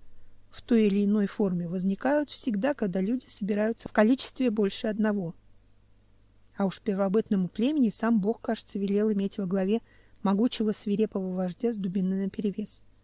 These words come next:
Ничего подобного. Если не считать подростков и женщин,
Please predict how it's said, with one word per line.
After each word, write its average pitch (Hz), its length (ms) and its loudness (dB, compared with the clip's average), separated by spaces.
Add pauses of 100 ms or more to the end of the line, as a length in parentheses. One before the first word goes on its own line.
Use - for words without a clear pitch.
(420)
Ничего 247 220 -2
подобного. 240 560 2 (720)
Если 226 340 2
не 220 100 6
считать - 300 -4
подростков 220 640 -2
и 214 40 4
женщин, 214 460 0